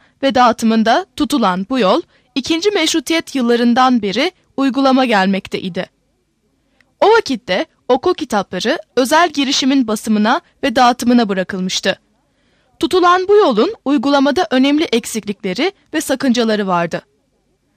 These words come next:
Baba Ali yokuşuna yerleşen birkaç kitapçı okul kitapları basımını teker altına almışlardı. Bunlar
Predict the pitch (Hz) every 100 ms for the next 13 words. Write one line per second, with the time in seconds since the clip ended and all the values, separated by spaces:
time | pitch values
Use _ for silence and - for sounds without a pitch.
0 | _ _ - 233 240 359 403 285 262 247
1 | 254 277 269 277 226 185 185 - 202 208
2 | 233 - 269 - 262 185 165 - 294 -
3 | _ _ - 254 370 370 349 285 269 277
4 | 302 240 220 220 196 240 370 _ _ -
5 | 254 285 269 208 190 208 196 175 180 -
6 | 196 180 180 - _ _ _ _ _ _
7 | - 277 240 247